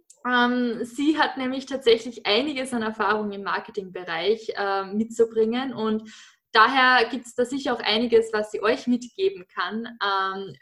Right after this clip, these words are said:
wenn ihr gerade dabei seid, im Marketing richtig durchzustarten oder in den, im Marketingbereich,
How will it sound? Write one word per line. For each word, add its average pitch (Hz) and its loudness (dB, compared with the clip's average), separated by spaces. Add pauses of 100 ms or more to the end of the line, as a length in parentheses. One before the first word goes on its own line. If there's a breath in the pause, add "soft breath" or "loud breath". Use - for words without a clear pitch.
wenn 208 4
ihr 214 6
gerade 190 2
dabei 185 -4
seid, 196 -2
im 196 -8 (260 soft breath)
Marketing 240 2
richtig 233 -8
durchzustarten 214 2
oder 185 -2
in 196 -8
den, 185 -12
im 202 -8
Marketingbereich, 202 -2